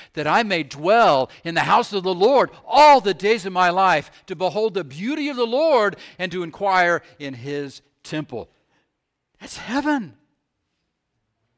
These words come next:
It will be glory.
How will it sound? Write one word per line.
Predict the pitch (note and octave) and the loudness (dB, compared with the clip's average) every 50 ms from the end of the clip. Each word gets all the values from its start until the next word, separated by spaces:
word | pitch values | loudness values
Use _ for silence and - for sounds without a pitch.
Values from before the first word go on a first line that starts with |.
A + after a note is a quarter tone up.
| _ _ _ _ _ _ _ _ _ _ _ _ _ _ _ _ _ _ _ _ _ _ _ _ _ _ _ _ _ _ | _ _ _ _ _ _ _ _ _ _ _ _ _ _ _ _ _ _ _ _ _ _ _ _ _ _ _ _ _ _
It | C3+ C#3+ D3+ | -18 -16 -14
will | C#3 C#3+ D3 | -12 -12 -12
be | C#3 C#3+ C3 | -12 -12 -14
glory. | - A#2 G#2 G#2+ B2 B2 A2 F#2 F2+ | -16 -16 -18 -16 -16 -16 -16 -18 -20